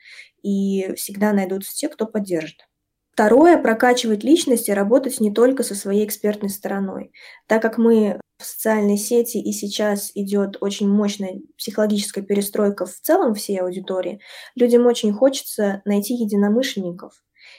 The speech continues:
И какие бы экспертные ролики ты ни снимал, люди придут на твою энергетику, и они придут на твою личность. Поэтому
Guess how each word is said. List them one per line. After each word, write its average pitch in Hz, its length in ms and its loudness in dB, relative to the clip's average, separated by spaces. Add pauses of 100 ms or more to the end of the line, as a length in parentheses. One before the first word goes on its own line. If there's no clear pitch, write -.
(200)
И 214 600 0 (340)
какие 247 320 0
бы 214 220 4
экспертные 220 600 0
ролики 202 380 0
ты 202 100 -4
ни 196 120 0
снимал, 226 580 -2 (240)
люди 269 240 2
придут 240 320 2
на 208 80 2
твою 202 240 0
энергетику, 202 800 -2
и 214 60 -4
они 220 200 2
придут 220 360 0
на 202 100 2
твою 202 220 2
личность. - 560 -6 (180)
Поэтому 220 720 2